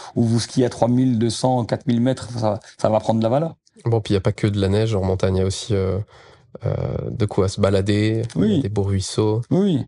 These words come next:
Speaker 1: et l'après-ski, il y a des, toute une vie dans, en montagne, hein.
Speaker 2: Toi, t'aimes les, les après-ski ?
Speaker 1: J'aime bien les après-ski, euh, de, de, de, à Zermatt, oui, j'y étais là il y a deux semaines, et je vous confirme que ça, ça, ça a pas changé.
Speaker 2: <laughs> Donc,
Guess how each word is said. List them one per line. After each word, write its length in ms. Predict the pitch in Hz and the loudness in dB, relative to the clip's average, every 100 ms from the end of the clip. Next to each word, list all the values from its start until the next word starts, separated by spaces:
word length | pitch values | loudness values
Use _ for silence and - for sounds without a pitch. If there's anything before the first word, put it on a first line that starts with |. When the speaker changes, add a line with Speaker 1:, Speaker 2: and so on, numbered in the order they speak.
| - | -2
Speaker 1:
et 40 | - | 2
l'après-ski, 500 | 143 - 120 - 165 | 2 2 -4 -2 0
il 80 | 151 | 2
y 80 | |
a 60 | 123 | 2
des, 240 | 117 113 | 2 -2
toute 180 | - - | -4 -2
une 80 | 123 | 0
vie 240 | 131 170 | 2 2
dans, 140 | 135 120 | 2 0
en 400 | 98 87 92 107 | 0 -2 0 0
montagne, 400 | 113 107 110 117 | 0 0 0 -2
hein. 60 | 143 | -2
Speaker 2:
Toi, 100 | 107 | 0
t'aimes 200 | 120 110 | 2 2
les, 240 | 101 104 | 2 2
les 180 | 101 104 | 2 0
après-ski ? 400 | 101 113 - 135 165 | 0 -2 -2 -4 0
Speaker 1:
J'aime 180 | 143 | 2
bien 120 | 139 170 | 4 4
les 140 | 147 | 2
après-ski, 440 | - 135 - 147 - | 2 -2 -2 -2 0
euh, 220 | 107 107 | 2 2
de, 260 | 120 120 | 2 2
de, 220 | 113 117 113 | 2 0 0
de, 280 | 110 107 95 | 0 -2 0
à 100 | 117 | 2
Zermatt, 400 | 131 131 143 - | 2 2 0 0
oui, 140 | 127 | 0
j'y 140 | 117 120 | 2 2
étais 180 | 151 | 2
là 80 | 131 | 2
il 60 | 123 | 2
y 40 | |
a 60 | 117 | 2
deux 100 | 117 | 0
semaines, 460 | - 131 123 113 - - 107 | 0 0 2 -2 -6 -8 -2
et 60 | 101 | 0
je 80 | |
vous 80 | 120 | 0
confirme 480 | - 120 - 131 120 | 2 0 2 0 0
que 40 | |
ça, 240 | - 110 - | 0 -2 -2
ça, 240 | 113 104 - | 0 -2 -2
ça 180 | - | -2
a 40 | 110 | 0
pas 140 | - | 0
changé. 380 | - 131 117 156 - - - 165 143 151 | 0 2 2 0 -4 -6 0 0 2 0
Speaker 2:
<laughs> 600 | - - - - - _ 113 | 0 -4 -14 -16 -18 _ 0
Donc, 300 | 123 143 | 2 2